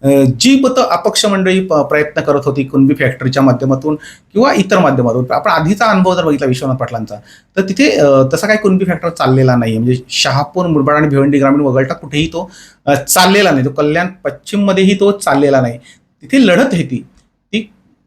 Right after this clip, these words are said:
ज्या पद्धतीने टावरे आणि पाटील यांच्यामध्ये झाली होती, ती आत्ता बाळामामा आणि कपिल पाटील यांच्यातच होईल. कल्याणला मतदान जे कमी झालेलं आहे, त्याचा खूप मोठा फटका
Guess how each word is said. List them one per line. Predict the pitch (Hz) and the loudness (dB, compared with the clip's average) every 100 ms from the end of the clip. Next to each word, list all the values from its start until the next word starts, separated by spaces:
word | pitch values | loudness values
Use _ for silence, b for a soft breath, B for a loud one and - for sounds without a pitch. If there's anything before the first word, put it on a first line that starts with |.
| 127 | 0
ज्या | 170 | 2
पद्धतीने | 208 190 208 233 | 2 0 0 0
टावरे | 233 156 160 190 226 - _ _ _ _ _ _ | 0 2 2 2 -2 -6 _ _ _ _ _ _
आणि | 233 | 0
पाटील | 240 180 131 | 0 0 0
यांच्यामध्ये | 143 175 170 | 0 0 0
झाली | 147 139 | 0 0
होती, | 175 | -2
ती | 190 | -4
आत्ता | 170 - - 240 269 B _ | -6 -6 -2 -2 -4 B _
बाळामामा | 110 147 175 247 170 117 | -2 2 4 2 0 -4
आणि | 110 _ 147 | -8 _ -10
कपिल | 170 - - 190 | -6 -6 -4 -4
पाटील | 170 175 | -4 -4
यांच्यातच | 147 135 139 165 156 | -2 0 0 0 0
होईल. | 165 214 B B - | 0 -2 B B 0
कल्याणला | 170 214 247 254 247 | 2 4 4 2 2
मतदान | 208 180 185 190 185 | 0 -2 -2 0 -2
जे | 185 - | -4 -6
कमी | 160 180 170 | -2 -2 -4
झालेलं | 135 127 123 | -2 0 2
आहे, | 107 - - _ _ _ _ _ _ _ | 0 -4 -18 _ _ _ _ _ _ _
त्याचा | - 131 135 131 - - _ _ _ _ _ _ _ _ _ | -6 -2 0 0 -4 -16 _ _ _ _ _ _ _ _ _
खूप | 214 - | -4 0
मोठा | 175 185 - | 0 0 -4
फटका | 143 127 120 | -6 -6 -6